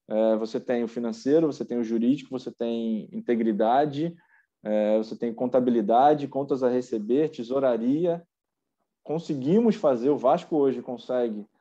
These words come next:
tomar uma decisão que antigamente poderia demorar até uma hora, porque uma pessoa levanta e a gente consegue tocar. A área de marketing e comunicação,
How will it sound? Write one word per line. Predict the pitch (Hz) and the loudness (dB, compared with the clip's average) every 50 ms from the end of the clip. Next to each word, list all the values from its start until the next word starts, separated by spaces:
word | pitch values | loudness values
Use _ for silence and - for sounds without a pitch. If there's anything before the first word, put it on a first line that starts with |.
| _ _ _ _ _ | _ _ _ _ _
tomar | - 117 113 117 123 | -8 -4 0 0 0
uma | 139 143 135 | 2 2 2
decisão | 131 131 123 131 120 113 107 110 117 123 123 123 120 117 110 113 - _ _ _ | 0 0 -2 -2 -6 -10 -6 -2 0 2 2 2 2 0 -4 -8 -12 _ _ _
que | - 120 | -12 -12
antigamente | 110 - 123 120 120 120 120 120 - | -10 -8 -2 -2 0 0 -2 -4 -4
poderia | - 120 117 117 120 | -2 0 2 2 2
demorar | 120 117 117 117 113 113 | 0 0 -2 -2 -2 -2
até | 113 - | -2 -4
uma | 139 156 151 135 | -4 -2 0 0
hora, | 120 117 135 175 202 175 120 110 - _ _ _ _ _ _ _ | 2 4 4 4 4 2 0 -4 -8 _ _ _ _ _ _ _
porque | _ - - - _ _ _ _ - 156 160 170 175 185 185 190 190 185 180 175 170 170 165 - - - - - | _ -20 -20 -20 _ _ _ _ -6 -4 -2 0 0 0 0 0 0 2 0 0 0 -2 -4 -8 -12 -16 -18 -12
uma | - 147 | -8 -8
pessoa | 151 - 156 - 170 170 | -4 -4 -2 0 2 2
levanta | - 139 135 147 160 190 214 208 - 233 262 254 - - _ _ - | 2 4 4 4 4 4 2 2 2 0 0 -2 -8 -16 _ _ -8
e | 226 220 | -2 2
a | 226 | 2
gente | 208 208 202 - 233 | 2 2 2 -2 -8
consegue | 220 - 240 220 - 220 208 196 | -10 -8 -10 -8 -6 -6 -6 -2
tocar. | - 247 247 226 190 151 127 - - - - _ _ _ - | -4 -2 2 2 2 2 2 -2 -12 -20 -20 _ _ _ -2
A | - 120 | 0 2
área | 135 143 | 4 4
de | 135 135 120 | 2 0 -2
marketing | 120 127 139 151 147 - - - - 127 | 0 0 0 0 -2 -6 -18 -16 -16 -14
e | |
comunicação, | 123 - 131 127 120 - 120 113 - - 143 160 185 190 160 113 - | -10 -6 -6 -6 -2 -4 -4 -4 -2 -2 0 2 2 2 0 -2 -6